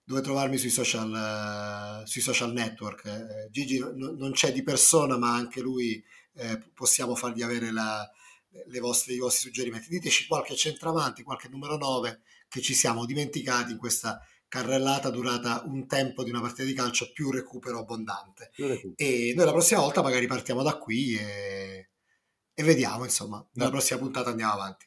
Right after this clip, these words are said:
Speaker 2: perché
Speaker 1: Gigi,
Speaker 2: no?
Speaker 1: io ti ringrazio.
Speaker 2: Ma sono io che ringrazio te, e quando faremo questo ripescaggio, eh, faremo un ripescaggio anche di, ehm,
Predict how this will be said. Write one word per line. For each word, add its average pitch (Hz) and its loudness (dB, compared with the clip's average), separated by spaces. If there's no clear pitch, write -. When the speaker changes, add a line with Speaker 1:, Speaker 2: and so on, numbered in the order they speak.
Speaker 2:
perché 143 4
Speaker 1:
Gigi, - 6
Speaker 2:
no? - 6
Speaker 1:
io 165 8
ti 160 4
ringrazio. 113 2
Speaker 2:
Ma 123 -2
sono 175 0
io 208 4
che 165 4
ringrazio 165 2
te, 214 0
e 170 2
quando 196 0
faremo 165 0
questo 139 -2
ripescaggio, 123 -6
eh, 117 -2
faremo 160 0
un 143 -2
ripescaggio 160 0
anche 147 0
di, 143 -6
ehm, 98 -8